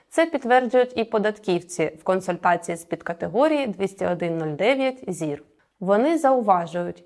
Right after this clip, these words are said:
якщо страхувальник самостійно виправить помилку в додатках до об'єднаного звіту щодо відомостей по застрахованій особі, які не стосуються сум нарахованої зарплати чи іншого доходу та сум єдиного внеску,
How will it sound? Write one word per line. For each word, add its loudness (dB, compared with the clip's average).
якщо 0
страхувальник 2
самостійно -2
виправить -2
помилку -2
в 2
додатках 2
до -2
об'єднаного -2
звіту -2
щодо 4
відомостей 0
по -4
застрахованій -2
особі, 0
які 0
не 2
стосуються -2
сум -2
нарахованої -4
зарплати 0
чи 2
іншого -2
доходу 0
та 6
сум 0
єдиного -2
внеску, -2